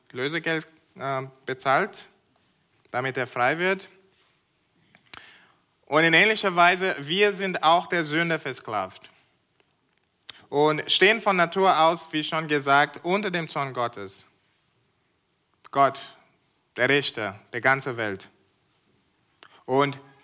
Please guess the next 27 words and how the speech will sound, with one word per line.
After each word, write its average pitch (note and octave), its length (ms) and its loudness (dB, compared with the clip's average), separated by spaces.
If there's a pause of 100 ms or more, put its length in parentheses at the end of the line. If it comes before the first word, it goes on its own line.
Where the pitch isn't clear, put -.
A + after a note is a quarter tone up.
(380)
wir E3+ 220 4
können F#3+ 300 0
uns D#3+ 220 -6
selber D3 260 2
nicht C3+ 280 -6
freikaufen. A2 720 -4 (720)
Es - 100 -18
ist C#3 120 -6
unmöglich. F3+ 720 2 (1300)
Es - 100 -14
ist C#3+ 140 -6
wie E3+ 140 6
ein F3 140 2
Beschuldigter, E3+ 720 0
der D3 140 -2
im D3 100 -4
Gerichtssaal C#3+ 800 2
steht F3 640 -4 (200)
mit C#3 200 -8
einer D3+ 240 0
Millionenschuld D3+ 1160 0 (100)
und D3+ 140 -6
ist D#3 220 -4
total G#3 340 4
pleite, E3+ 600 0 (760)
total F3+ 340 -2
bankrott. C#3+ 680 -4